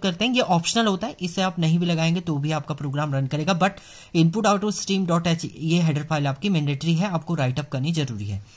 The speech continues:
इसके बाद आता है आपका नेम स्पेस, आपको कुछ नेम स्पेस इसमें डिफाइन करना है तो उसके लिए आप using namespace एचटीडी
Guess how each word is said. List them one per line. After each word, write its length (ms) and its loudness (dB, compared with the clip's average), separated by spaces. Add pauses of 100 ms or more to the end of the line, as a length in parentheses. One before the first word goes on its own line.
(520)
इसके 280 0
बाद 220 4
आता 200 -2
है 60 0
आपका 260 0
नेम 280 0
स्पेस, 460 -4
आपको 260 -4
कुछ 300 -6
नेम 240 2
स्पेस 340 -2
इसमें 220 -2
डिफाइन 320 -2
करना 200 -2
है 60 0
तो 140 -2
उसके 300 -4
लिए 100 0
आप 140 -2
using 400 0
namespace 640 0
एचटीडी 460 -2